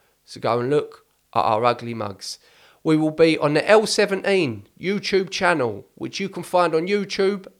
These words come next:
at We Are L seventeen.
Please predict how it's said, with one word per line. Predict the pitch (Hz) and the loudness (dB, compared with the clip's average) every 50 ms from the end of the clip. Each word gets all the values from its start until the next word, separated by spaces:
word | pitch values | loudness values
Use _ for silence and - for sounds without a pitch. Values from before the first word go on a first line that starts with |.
| _ _ - | _ _ 6
at | 156 160 - - - - _ _ _ _ _ _ _ _ _ _ _ _ _ _ - | 6 6 6 2 -6 -18 _ _ _ _ _ _ _ _ _ _ _ _ _ _ -14
We | 127 135 175 202 220 196 | -4 0 0 4 6 8
Are | 180 180 185 185 190 185 - - _ _ _ _ _ _ _ _ _ _ _ - | 8 10 8 8 6 0 -8 -18 _ _ _ _ _ _ _ _ _ _ _ 0
L | 156 160 147 | 2 2 2
seventeen. | - - 139 135 135 - - 127 113 104 98 98 | 0 -2 -2 -2 -2 -6 -6 -6 -6 -8 -10 -14